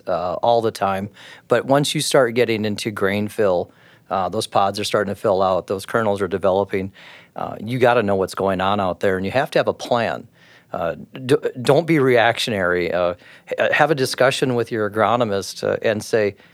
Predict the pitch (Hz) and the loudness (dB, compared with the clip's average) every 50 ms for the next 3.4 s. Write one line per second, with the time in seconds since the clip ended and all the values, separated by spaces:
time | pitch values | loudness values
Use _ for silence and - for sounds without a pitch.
0 | _ _ _ - 127 110 107 107 107 120 147 151 147 135 131 139 139 131 139 139 | _ _ _ -4 -2 -2 -2 -2 0 0 2 2 2 4 4 4 4 4 4 2
1 | 101 - - - - - 120 120 139 147 175 170 - - 160 139 131 131 123 120 | 2 0 -4 -8 -10 -4 2 4 4 4 4 2 2 2 0 2 4 2 2 2
2 | 117 113 117 107 98 - - - 113 117 135 147 151 - 151 139 123 123 120 117 | 0 0 0 0 0 -2 -4 -4 0 0 2 2 0 0 0 0 2 2 2 2
3 | 110 113 - 101 95 92 95 - | 0 0 -2 -2 -2 -2 -4 -6